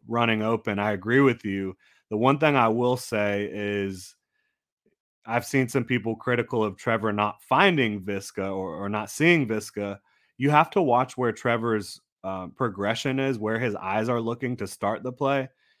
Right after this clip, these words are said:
If he is working the left side of the field and Viska's on the right side and Viska's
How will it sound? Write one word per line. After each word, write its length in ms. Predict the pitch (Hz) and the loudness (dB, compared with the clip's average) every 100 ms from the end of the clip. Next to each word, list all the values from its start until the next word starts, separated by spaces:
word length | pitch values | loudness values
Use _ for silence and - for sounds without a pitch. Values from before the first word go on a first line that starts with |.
| _ _ _ - | _ _ _ -4
If 180 | 123 | -4
he 300 | - 175 190 | 0 -2 2
is 500 | 151 143 127 107 101 - _ _ _ _ - | 6 6 6 0 -6 -20 _ _ _ _ -10
working 460 | 113 135 135 131 | -2 -2 0 -2
the 100 | 113 | 0
left 260 | 107 123 123 | 2 2 2
side 240 | 127 113 | 2 4
of 60 | 107 | 4
the 80 | 104 | -2
field 340 | - 120 110 | -2 0 0
and 140 | 98 95 | -2 -2
Viska's 340 | 117 - 110 | -4 -2 -2
on 140 | 110 | 0
the 100 | 101 | -2
right 320 | 95 107 113 - | 2 2 2 -2
side 380 | 113 110 104 | 2 2 2
and 120 | 98 92 | -2 -4
Viska's 400 | 113 - 113 | -4 -4 -6